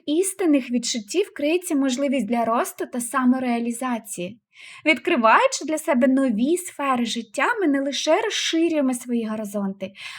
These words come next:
а й знаходимо нові шляхи до щастя. Тож я пропоную вам роздумати над власними "не моє" моментами. Чи були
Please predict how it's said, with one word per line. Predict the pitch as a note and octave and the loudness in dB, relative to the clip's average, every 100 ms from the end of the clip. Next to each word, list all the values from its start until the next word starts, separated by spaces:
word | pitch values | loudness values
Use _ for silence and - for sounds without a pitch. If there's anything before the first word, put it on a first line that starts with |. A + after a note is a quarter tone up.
| - | 0
а | G#4+ | 2
й | |
знаходимо | G#4+ E4+ - D4 C#4 C4+ C4 | 4 0 6 6 8 6 8
нові | A#3+ B3+ A#3 B3 C#4+ F4+ | 8 6 4 2 4 2
шляхи | G4 - C#4 A#3+ B3+ | 2 0 0 0 0
до | A#3 | 0
щастя. | A#3+ - B3+ G3+ G3+ - A#2+ _ _ _ _ _ _ - - - | -2 -2 -2 -2 -4 -10 -14 _ _ _ _ _ _ -20 -20 -2
Тож | - E4+ | 0 4
я | E4+ A#4+ C#5 | 6 6 6
пропоную | G4+ E4+ C#4 D4+ G#4+ | 2 2 4 4 2
вам | G#4 F4 | 2 2
роздумати | D#4+ B3 D4 C#4+ C4+ C4+ | 2 2 2 2 2 0
над | C#4 B3 B3 | 0 0 2
власними | B3+ D#4+ F4+ - D4 A#3+ | 4 2 0 2 4 6
"не | G#3+ A3 | 4 0
моє" | G#3+ G#3+ G#3 | -2 0 2
моментами. | G3+ G#3 A3 E3+ E3+ F#3+ D#3+ - _ _ _ _ - - - | 4 4 2 -2 -4 -8 -8 -12 _ _ _ _ -20 -20 0
Чи | D#4 | 4
були | B3 D#4+ | 4 6